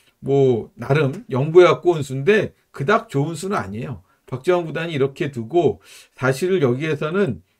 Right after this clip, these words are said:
요걸 하나 찌르고 두는 게 더 좋다고 돼 있는데 그냥 놓거든요.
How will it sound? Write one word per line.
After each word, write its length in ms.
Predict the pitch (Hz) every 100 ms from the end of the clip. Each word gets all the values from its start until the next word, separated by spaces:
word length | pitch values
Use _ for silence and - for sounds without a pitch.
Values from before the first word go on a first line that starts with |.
| _ 113
요걸 340 | 123 143 202
하나 280 | 214 208 208
찌르고 480 | 247 254 269 247 214
두는 240 | 226 190
게 100 | 180
더 100 | 170
좋다고 440 | 135 - 151 139
돼 140 | 123 120
있는데 580 | 117 110 123 190 139 - _ _ _ _ _
그냥 340 | 156 214 214
놓거든요. 600 | 151 143 135 131 196